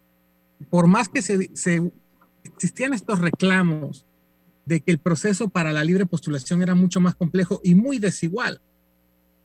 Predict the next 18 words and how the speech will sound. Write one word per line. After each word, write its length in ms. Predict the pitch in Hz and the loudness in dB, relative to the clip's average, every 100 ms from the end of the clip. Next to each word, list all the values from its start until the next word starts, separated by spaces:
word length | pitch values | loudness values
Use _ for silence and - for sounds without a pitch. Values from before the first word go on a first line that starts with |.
| - | -6
era 240 | 165 185 | -2 0
una 160 | 190 190 | 2 2
de 80 | 165 | 0
las 100 | 131 | -4
cosas 240 | 151 170 | -6 -6
que 120 | - | -4
reclamaba, 680 | 151 139 143 143 156 160 - - - | -6 -2 -2 0 0 -2 -4 -8 -8
eh, 160 | 135 | -4
la 100 | 135 | -4
gente 260 | 139 143 160 | -4 -4 0
de 120 | 156 | 0
Ricardo 360 | 160 - 165 180 | 0 0 2 4
Lombana 440 | 202 190 170 185 | 4 4 2 0
y 60 | 156 | -2
el 60 | |
propio 260 | - 135 143 | -6 -10 -10
Ricardo 320 | 139 143 143 | -8 -6 -4
Lombana, 440 | 160 175 165 165 | -2 0 0 -2